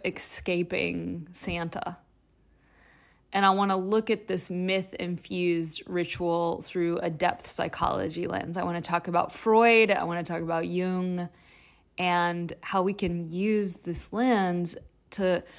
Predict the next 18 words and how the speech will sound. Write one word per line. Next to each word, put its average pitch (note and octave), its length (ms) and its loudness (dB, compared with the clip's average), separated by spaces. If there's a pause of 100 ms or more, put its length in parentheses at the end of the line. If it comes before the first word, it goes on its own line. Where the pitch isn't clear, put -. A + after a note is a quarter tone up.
(160)
really G#3 320 6
come G3 380 0
deeper F#3 340 -2
into F3 840 0
the F3+ 200 0
usual E3+ 460 -2
cultural E3+ 580 -4
experience E3 720 -4
of D#3+ 100 -4
the E3 100 0
Western E3 520 0
world F#3 440 6
during E3+ 320 0
this E3 200 -4
month E3 220 -4
of D3+ 120 -6
December. E3+ 500 0
And, D#3 220 -2